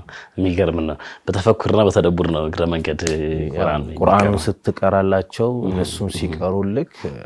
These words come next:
Speaker 2: አንተ ላይ የሚያመጣቸው ነገሮች ይኖራሉና በዛ ተጨባጭ እያስቀረኋቸው ባለው ተጨባጭ፣ እንደውም አንድ ጊዜ ትዝ ይለኛል፣
Speaker 1: እህ።
Speaker 2: በጣም መቶ ምናምን የሚሆኑ ደረሶች ናቸው። አንድ ኡስታዝ ቀረብኝና
Speaker 1: አሃ።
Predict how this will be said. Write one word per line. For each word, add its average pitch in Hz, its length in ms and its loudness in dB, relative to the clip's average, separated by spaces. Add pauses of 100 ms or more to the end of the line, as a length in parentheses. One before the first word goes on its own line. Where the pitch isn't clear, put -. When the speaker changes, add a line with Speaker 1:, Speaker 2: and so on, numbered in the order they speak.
(120)
Speaker 2:
አንተ 90 340 -2
ላይ 87 160 2
የሚያመጣቸው 82 840 -4
ነገሮች 78 460 -10
ይኖራሉና 80 640 -8 (300)
በዛ 82 220 -8 (120)
ተጨባጭ 101 540 -8 (240)
እያስቀረኋቸው 82 840 -6
ባለው 78 280 -8
ተጨባጭ፣ 90 460 -10
እንደውም 87 300 -4
አንድ 85 180 -8
ጊዜ 85 220 -4
ትዝ 82 220 -12
ይለኛል፣ 87 580 -6
Speaker 1:
እህ። 85 180 -12 (800)
Speaker 2:
በጣም 95 320 -4
መቶ 82 300 -4
ምናምን 82 340 -2
የሚሆኑ 80 540 -6
ደረሶች 78 460 -8
ናቸው። - 280 -10
አንድ 80 180 -6
ኡስታዝ - 300 -10
ቀረብኝና 85 760 -10 (300)
Speaker 1:
አሃ። 98 120 -10